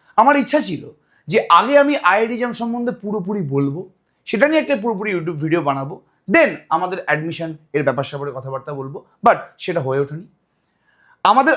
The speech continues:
already ক্লাসটা যেহেতু স্টার্ট হয়ে গেছে, সেই ক্লাসে কিন্তু আমি একটা প্রপার আইআইটি জ্যাম স্ট্র্যাটেজি বলে দিয়েছি। তো YouTube-এর জন্য, যারা, যারা YouTube-এর অডিয়েন্স আছো, তাদের জন্য আমি আবার সেই পুরো আইআইটি জ্যাম দু হাজার ছাব্বিশের স্ট্র্যাটেজি নিয়ে ভিডিও বানাবো।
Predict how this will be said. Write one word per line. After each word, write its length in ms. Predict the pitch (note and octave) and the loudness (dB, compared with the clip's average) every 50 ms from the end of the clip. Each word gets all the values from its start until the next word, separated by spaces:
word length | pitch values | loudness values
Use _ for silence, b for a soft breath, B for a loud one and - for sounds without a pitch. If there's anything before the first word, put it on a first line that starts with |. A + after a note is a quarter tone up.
| - - | 4 6
already 400 | G3 B3 B3+ C#4+ D4 D#4+ D#4+ D4+ | 6 6 6 6 2 2 2 0
ক্লাসটা 340 | - C#4 C4 - - C4+ C4 | 4 4 4 4 4 -2 -2
যেহেতু 240 | B3 C4 A3 C4 A#3 | -2 -2 -2 -2 -2
স্টার্ট 340 | - - G3+ F3+ F#3+ F3+ | 0 2 4 4 4 2
হয়ে 140 | G3 G#3 F#3 | 0 -4 -4
গেছে, 260 | D#3+ D#3 - - E3+ | -4 -4 -6 -6 -10
সেই 200 | - - G3 A#3 | -8 -4 -4 -4
ক্লাসে 320 | A3+ - B3+ A3 F#3+ A#3+ A3+ | -4 -4 -6 -6 -6 -6 -8
কিন্তু 220 | A#3+ A3+ A3 A#3 | -6 -4 -2 -2
আমি 160 | G3+ G3+ F3 | -2 0 -2
একটা 140 | D#3 - G3 | -4 -4 -6
প্রপার 480 | F#3+ - _ - G#3+ G#3+ - C#4+ F#3 - - - - _ _ _ _ _ _ _ _ - | -8 -6 _ 2 2 4 6 6 4 4 2 -4 -16 _ _ _ _ _ _ _ _ 2
আইআইটি 340 | D#3+ F3 G3+ G#3 G3 G#3+ G#3+ | 4 4 4 4 2 0 -2
জ্যাম 140 | A3+ A3 | -2 -2
স্ট্র্যাটেজি 640 | - - - F#3+ E3 E3+ F3 E3+ F3+ F#3 E3+ - _ _ _ - B2+ | -2 2 4 4 4 4 0 -2 -2 -4 -6 -6 _ _ _ -12 -2
বলে 200 | A#2+ C3+ C#3 C#3 | 0 2 2 2
দিয়েছি। 440 | D3+ F3 F3+ F3 - - B3 - _ _ _ _ _ _ _ _ _ _ - | 0 -2 -6 -6 -6 -12 -14 -16 _ _ _ _ _ _ _ _ _ _ 4
তো 60 | F#3+ | 6
YouTube-এর 520 | F#3 G3 A3+ C4+ D4 D#4+ F4 F4 F4 A#3 F#3 | 8 8 10 8 8 8 8 6 6 2 4
জন্য, 260 | F#3+ E3 C#3+ C#3 C3+ | 0 0 0 2 4
যারা, 140 | E3 F3 F3+ | 4 6 8
যারা 120 | G#3 G#3+ | 8 8
YouTube-এর 400 | G#3+ G#3+ A#3+ B3 D4+ C4+ G#3 - - | 8 6 4 2 2 2 2 2 4
অডিয়েন্স 340 | F#3+ G3 G3+ G#3+ A3 G3 - - | 4 4 4 4 -2 -4 -4 0
আছো, 440 | D#3+ E3 - - C#3 C3+ E3+ - _ | 0 0 0 0 -8 -10 -10 -10 _
তাদের 220 | - D3 D3+ F3 E3+ | -6 -2 -2 -2 -2
জন্য 120 | F#3+ G3+ | -2 -2
আমি 120 | G#3+ A3+ G#3+ - - | 0 -2 -2 2 4
আবার 280 | E3 E3+ F#3+ C#4 C#4+ - | 2 4 6 4 2 2
সেই 200 | - C4 B3+ - | 0 -4 -6 -6
পুরো 460 | - _ - A3+ B3+ D4 D#4 D4+ D4+ | -6 _ -8 -4 2 4 6 6 6
আইআইটি 480 | - - G3 G3 G#3+ A3 A3 A3 A#3 | 4 2 0 0 2 2 0 0 0
জ্যাম 180 | G3+ A#3 A3 G#3+ | 0 0 0 2
দু 120 | F#3+ G3 | 0 4
হাজার 200 | G3 F#3+ F#3+ F#3+ | 6 6 6 4
ছাব্বিশের 420 | F#3+ G3+ F#3 F#3 G3+ F#3 G#3+ G#3+ G3+ G#3+ b b b | 2 -6 -4 -4 0 2 4 4 2 2 b b b
স্ট্র্যাটেজি 380 | - - - D#3 D3+ D#3 D3+ F3 | -10 0 0 0 0 0 -4 -4
নিয়ে 140 | F#3 F#3 F3 | -2 -2 -2
ভিডিও 300 | C3 C#3+ C#3 D3 D#3 D3+ | -4 -4 -6 -4 -4 -4
বানাবো। 300 | D3 D3 D3+ E3 D#3+ | -6 -6 -8 -10 -12